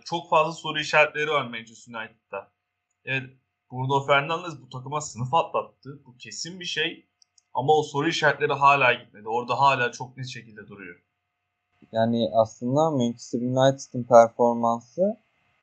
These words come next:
Speaker 2: e, Solskjaer'in geldiği sezonki performansı gibi. E, Mourinho'dan görevi devraldığında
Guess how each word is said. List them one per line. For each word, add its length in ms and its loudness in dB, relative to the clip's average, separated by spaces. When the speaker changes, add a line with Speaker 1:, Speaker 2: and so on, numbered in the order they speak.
Speaker 2:
e, 60 -6
Solskjaer'in 840 -4
geldiği 520 0
sezonki 540 -2
performansı 840 0
gibi. 380 -6
E, 380 -2
Mourinho'dan 840 0
görevi 400 -4
devraldığında 1160 0